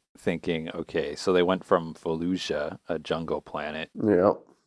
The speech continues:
Speaker 1: to wherever this is, another jungle planet.
Speaker 2: I believe this is the Trandoshan homeworld because, well, spoilers, in the later episode we find out that it's very close to the Wookiee homeworld, and I believe they're in the same star system.
Speaker 1: Oh,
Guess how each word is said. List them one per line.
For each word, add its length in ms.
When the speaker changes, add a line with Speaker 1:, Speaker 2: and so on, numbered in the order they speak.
Speaker 1:
to 280
wherever 480
this 280
is, 440
another 480
jungle 400
planet. 680
Speaker 2:
I 60
believe 360
this 220
is 80
the 100
Trandoshan 760
homeworld 600
because, 840
well, 440
spoilers, 460
in 60
the 80
later 220
episode 280
we 80
find 240
out 120
that 80
it's 120
very 260
close 280
to 100
the 80
Wookiee 240
homeworld, 400
and 120
I 40
believe 480
they're 160
in 120
the 60
same 300
star 260
system. 520
Speaker 1:
Oh, 960